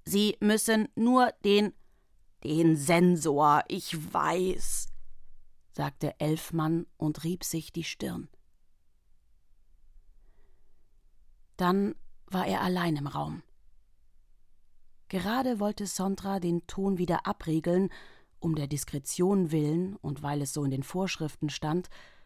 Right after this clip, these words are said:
als sie hörte, wie er leise zu sich selbst sagte: „Ich will meine, also das Gerät.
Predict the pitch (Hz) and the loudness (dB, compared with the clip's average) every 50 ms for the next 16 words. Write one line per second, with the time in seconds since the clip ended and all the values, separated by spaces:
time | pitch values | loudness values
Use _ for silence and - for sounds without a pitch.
0 | - - - - - - _ _ - - - 185 185 - - 220 220 190 170 175 | -20 -20 -20 -20 -20 -20 _ _ -16 -4 -2 -2 -2 -2 -2 -2 -2 0 2 2
1 | 180 202 220 - - 226 226 226 233 - - - 180 185 - - 180 175 170 156 | 2 2 0 -2 -4 -4 -2 -4 -4 -8 -14 -10 -6 -6 -4 -2 -2 0 0 0
2 | 151 170 185 180 - 208 - - - 185 165 175 147 147 160 160 175 196 - - | 0 0 -2 -2 -4 -6 -6 -6 -8 -6 -4 -4 -6 -4 -4 -4 -4 -4 -6 -8
3 | - - - 156 156 170 - - - 190 185 190 180 - - _ _ _ - _ | -10 -6 -4 -2 -2 -2 -6 -6 -4 -2 -2 -2 -4 -10 -20 _ _ _ -20 _
4 | - - _ - - - _ _ - _ _ _ _ _ _ _ _ - _ _ | -20 -20 _ -20 -20 -20 _ _ -20 _ _ _ _ _ _ _ _ -20 _ _
5 | _ - - _ _ _ _ _ - - - - 170 - - - - - - - | _ -20 -20 _ _ _ _ _ -14 -14 -12 -12 -14 -16 -18 -18 -18 -18 -18 -18
6 | - - 175 - - - - - - 180 180 175 175 170 156 147 156 - 180 - | -16 -10 -10 -8 -8 -8 -8 -6 -4 -2 -2 0 0 0 0 -2 -4 -6 -10 -12
7 | - - - - - _ _ _ - - - - - - _ _ _ _ _ - | -18 -20 -20 -20 -20 _ _ _ -20 -20 -20 -20 -20 -20 _ _ _ _ _ -20
8 | - - _ _ _ _ - - - _ _ _ _ - - - 175 202 208 202 | -20 -20 _ _ _ _ -20 -20 -20 _ _ _ _ -20 -14 -12 -8 -6 -6 -6
9 | 185 - - - 214 208 196 - - 214 220 196 - - - - - - - | -6 -6 -6 -6 -4 -6 -4 -4 -2 0 0 0 0 0 -2 -6 -8 -10 -10